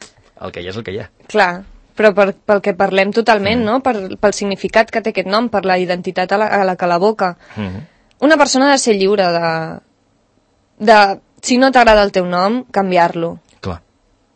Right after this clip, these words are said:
Speaker 2: Igual de la mateixa manera que tu tries com vestir-te o què
Speaker 1: Mhm.
Speaker 2: estudiar, per què no pots triar el teu nom si no t'agrada?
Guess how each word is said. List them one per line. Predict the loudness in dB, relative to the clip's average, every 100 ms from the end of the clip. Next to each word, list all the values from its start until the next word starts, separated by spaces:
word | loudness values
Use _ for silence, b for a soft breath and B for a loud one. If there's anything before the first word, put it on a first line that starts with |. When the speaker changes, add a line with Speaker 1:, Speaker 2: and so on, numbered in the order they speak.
| _ -4
Speaker 2:
Igual | 2 6 6 4
de |
la | 2
mateixa | 2 -2 -4
manera | -2 0 0
que | 0
tu | -2
tries | -2 -2 0 -2 -2
com | -2 -2
vestir-te | -4 -2 -2 -2 -2 -4
o | -2 -2 -2 -4 -4 -4 -2 -4 -6 -10 b b b _ _ _ _ _ _
què | 2
Speaker 1:
Mhm. |
Speaker 2:
estudiar, | 2 2 0 4 4 4 2 -4 _ _ _ _ _ _ _ _ _ _ _ _
per | -4
què | 0 -2
no | 0
pots | -4 -6
triar | -2 -2
el | 0
teu | -4
nom | -4 -6
si | -6
no | -6 -4
t'agrada? | -2 -2 -4 -8